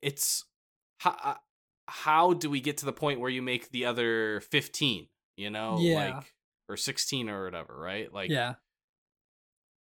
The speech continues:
Speaker 1: I, I don't know how we're gonna get there. <laughs> 'Cause, but, and there, there's
Speaker 2: Probably
Speaker 1: a
Speaker 2: in a
Speaker 1: couple
Speaker 2: couple
Speaker 1: of theories.
Speaker 2: seasons. <laughs>
Speaker 1: It, it's a couple theories, right? But it's like,
Speaker 2: Yeah.
Speaker 1: does he come back as Sauron? Or, like, does he come back as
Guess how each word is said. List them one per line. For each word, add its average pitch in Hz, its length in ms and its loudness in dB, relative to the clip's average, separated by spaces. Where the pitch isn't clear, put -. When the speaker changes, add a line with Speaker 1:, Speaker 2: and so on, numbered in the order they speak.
Speaker 1:
I, 123 380 4
I 123 160 0
don't 139 120 2
know 131 120 0
how 123 160 2
we're 113 100 2
gonna 110 200 -4
get 113 180 -6
there. 87 220 -6
<laughs> - 180 -10
'Cause, 254 520 6
but, 175 240 4
and 170 100 2
there, 214 140 8
there's - 0 -
Speaker 2:
Probably 269 240 6
Speaker 1:
a 262 60 6
Speaker 2:
in - 0 -
a - 20 2
Speaker 1:
couple 190 220 6
Speaker 2:
couple 175 140 6
Speaker 1:
of - 40 -2
theories. 156 260 6
Speaker 2:
seasons. - 40 -
<laughs> 202 140 2
Speaker 1:
It, 233 500 0
it's 147 280 2
a 170 60 2
couple 196 280 2
theories, 147 580 4
right? 131 380 2
But 110 200 -4
it's - 180 -10
like, 110 180 -4
Speaker 2:
Yeah. 135 340 -2
Speaker 1:
does 82 100 -14
he 85 100 -12
come 80 240 -12
back 143 460 4
as 101 160 -4
Sauron? 190 1160 2
Or, 110 260 -2
like, 98 200 -4
does 92 140 -12
he 98 80 -10
come 107 260 -6
back 95 340 -4
as 87 640 -6